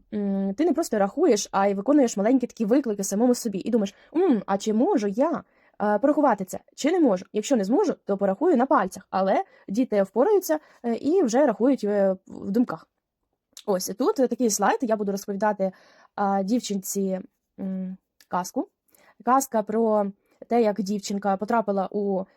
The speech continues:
е, країну, в якій потрібно було швиденько працювати, е, з числами. А ось цей, е, пан такий, він числик,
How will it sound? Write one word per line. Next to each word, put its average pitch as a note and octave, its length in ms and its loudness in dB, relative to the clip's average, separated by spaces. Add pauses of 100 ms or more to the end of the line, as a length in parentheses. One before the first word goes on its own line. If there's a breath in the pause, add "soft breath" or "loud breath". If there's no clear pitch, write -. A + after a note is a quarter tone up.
(120 soft breath)
е, F#3+ 380 -4 (220)
країну, A3+ 540 -2
в A#3+ 80 -6
якій G#3 280 0
потрібно G#3 400 -2
було F#3+ 360 0 (200 soft breath)
швиденько G#3+ 560 0
працювати, G3 560 -2
е, F#3+ 200 -4 (600 soft breath)
з F#3+ 60 -8
числами. A3+ 500 0 (260 soft breath)
А - 80 0
ось A3 140 0
цей, B3+ 300 2
е, G#3 180 2
пан G#3 380 0
такий, F4 440 -4
він A#3+ 320 2
числик, - 520 -2